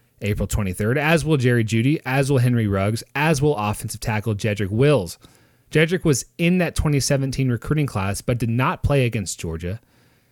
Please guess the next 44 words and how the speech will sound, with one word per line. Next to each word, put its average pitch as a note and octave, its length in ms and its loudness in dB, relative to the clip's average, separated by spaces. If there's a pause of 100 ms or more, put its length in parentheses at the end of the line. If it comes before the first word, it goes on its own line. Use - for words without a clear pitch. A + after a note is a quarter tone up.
(260)
and C3+ 140 2
wasn't E3+ 260 4
a D#3+ 40 4
full-time D#3+ 460 2
starter C#3+ 540 2
until C#3 320 2
twenty C3+ 300 0
eighteen. B2+ 460 0
Now, F#2+ 160 -6
he D3 120 0
could E3 180 -2
be D#3+ 120 2
a D3+ 60 2
top - 320 -4
ten, G3 260 0
top F#3+ 240 -4
five A3+ 300 -2
pick. - 280 0 (840)
Devontae C#3+ 480 2
Smith, D3+ 480 0 (100)
Najee C3 400 0
Harris, B2+ 480 2 (160)
Alex B2 360 -2
Leatherwood, B2+ 420 2
and A2+ 140 2
Dylan A2+ 240 2
Moses, D#3+ 560 2 (640)
who C#3 100 2
was C#3 300 4
a C#3 60 -4
stud F#4 420 0
as C#3 160 2
a A#2 60 -2
freshman B2 500 0
but B2 180 0
was B2+ 180 -4
hurt G3 340 0
for B2+ 240 -2
this G2+ 240 -2
game, F2 340 -6
which A#2+ 240 -2
was, F#2+ 160 -4
which A2 260 -6
was F2+ 280 -6